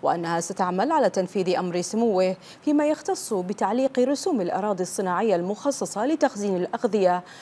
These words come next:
لمدة ثلاثة أشهر، وتعليق شرط حصول الأسواق على موافقة الوزارة على الحملات الترويجية وإلغاء رسومها للمتاجر والأسواق الغذائية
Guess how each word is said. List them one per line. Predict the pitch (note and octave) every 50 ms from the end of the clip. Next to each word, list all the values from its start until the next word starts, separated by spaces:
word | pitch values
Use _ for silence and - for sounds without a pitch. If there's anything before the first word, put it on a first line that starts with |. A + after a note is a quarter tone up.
| - - -
لمدة | D4 D#4+ D#4+ D4+ A#3 G3 A3+ A3 A3 -
ثلاثة | A3+ F#3+ F#3 F3+ F3 F#3 F#3 F#3+ - - D4+
أشهر، | D4 - - G#3 G3 D#3+ E3+ D#3+ D#3 - - - - -
وتعليق | - D3+ - F3 D#3 D3+ D3 D#3+ F3+ A3+ D4 -
شرط | - - - F3+ A3+ -
حصول | F3+ E3 - F#3 F3 - B3+ A3+ F#3+
الأسواق | F3 E3+ - F3 E3+ - - F3+ F3 G3+ B3+ - -
على | D#4 C#4+ A#3 G3
موافقة | G3 F#3 F#3 F#3 - - A3 - G#3 F3 -
الوزارة | F3+ E3+ D#3+ F#3 G3 D#3+ G#3 G3+ F#3 E3+ E3+ E3+ - - - - - - -
على | F#4+ F#4+ F#4+
الحملات | E4 C#4+ - B3+ G#3 G3 F3+ F3 F3 G3
الترويجية | F3+ - G3+ F3 F3 F#3 F#3+ F3+ D#3 G#3 G#3 F3+ F3 F3+ A3+ C#4+
وإلغاء | D#4+ F4 F4 - - A#3+ A3+ F3+ F#3+ E3 - F3+
رسومها | F3 F3+ - - B3 A3+ G3 F3 E3 D#3 F3+ F3
للمتاجر | A3 D4 E4+ D4+ B3+ G3+ F#3+ - F#3 D#3 E3 E3 - A3 C#4
والأسواق | D#4 D4+ C#4 G#3+ - F3+ - - G3 F#3 F3 -
الغذائية | E3+ E3+ D#3 F3 E3 F3+ F3 - - A#3 A3+ G#3 F#3 F#3 F#3